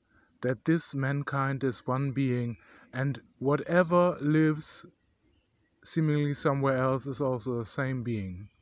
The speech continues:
The joy of the new Earth. The joy of the new Earth. You can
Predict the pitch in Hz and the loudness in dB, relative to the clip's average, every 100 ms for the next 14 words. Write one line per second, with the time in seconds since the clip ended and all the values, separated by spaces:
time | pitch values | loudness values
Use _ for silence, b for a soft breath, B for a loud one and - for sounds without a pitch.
0 | _ _ _ _ _ _ _ _ _ _ | _ _ _ _ _ _ _ _ _ _
1 | _ _ _ b b b 127 143 123 165 | _ _ _ b b b 4 4 6 6
2 | 170 185 127 107 - 113 113 113 113 113 | 8 8 6 4 0 -2 0 0 0 0
3 | 104 98 - - - - _ _ _ _ | -2 -2 -8 -12 -12 -12 _ _ _ _
4 | b b _ - 123 101 147 156 185 202 | b b _ 0 0 4 6 8 8 4
5 | 175 - 147 151 175 147 156 139 113 - | 0 0 2 4 2 4 6 6 4 -2
6 | - _ _ _ _ - 190 - 196 190 | -20 _ _ _ _ 2 2 2 0 2
7 | 185 196 | 2 0